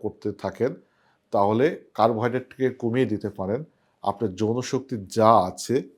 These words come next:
তার ফাইভ এক্স, টেন এক্স, টোয়েন্টি এক্স পর্যন্ত চলে যাবে। মানে, এক মিনিট সময়কে বিশ মিনিট হয়ে যাবে।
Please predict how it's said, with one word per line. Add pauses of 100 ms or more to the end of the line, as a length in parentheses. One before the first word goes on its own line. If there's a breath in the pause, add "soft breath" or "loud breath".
(680)
তার (120)
ফাইভ
এক্স,
টেন
এক্স,
টোয়েন্টি
এক্স
পর্যন্ত (340)
চলে
যাবে।
মানে, (380)
এক
মিনিট
সময়কে
বিশ
মিনিট
হয়ে
যাবে।